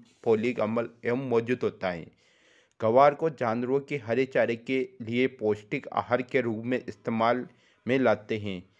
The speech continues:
जानवरों में प्रोटीन की कमी को दूर करने के लिए इसके दानों और चोरी को खाने के लिए देते हैं। ग्वार की फसल दूसरी फसलों की अपेक्षा आसानी से की जा सकती है।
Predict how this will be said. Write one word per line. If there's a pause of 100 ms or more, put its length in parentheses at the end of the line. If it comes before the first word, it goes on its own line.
(380)
जानवरों
में
प्रोटीन
की
कमी
को
दूर
करने
के
लिए (100)
इसके
दानों
और (720)
चोरी
को
खाने
के
लिए
देते
हैं। (440)
ग्वार
की
फसल
दूसरी
फसलों
की
अपेक्षा
आसानी
से
की
जा
सकती
है।